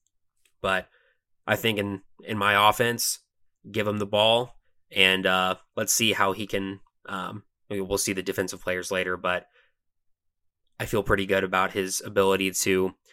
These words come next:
uh, get consistent yards and keep the, the chains moving for me. So I'm gonna go with Jim Brown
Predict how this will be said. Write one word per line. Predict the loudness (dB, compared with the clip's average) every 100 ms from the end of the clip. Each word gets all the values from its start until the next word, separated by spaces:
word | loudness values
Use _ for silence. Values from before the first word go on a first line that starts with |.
| _ _ -10
uh, | -6 -6 -10 -4
get | -4
consistent | -4 -4 -4 -4 0
yards | 4 4 2
and | -6
keep | -10 -10
the, | -6 -6 -8 -8
the |
chains | -6 -2 -2 -2
moving | -4 -6
for | -8 -6
me. | -6 -8 -6
So | -4 -4 -6 _ _
I'm | -12
gonna | -8
go | -6 -8
with | -8
Jim | -8 -4
Brown | -2 -4 -4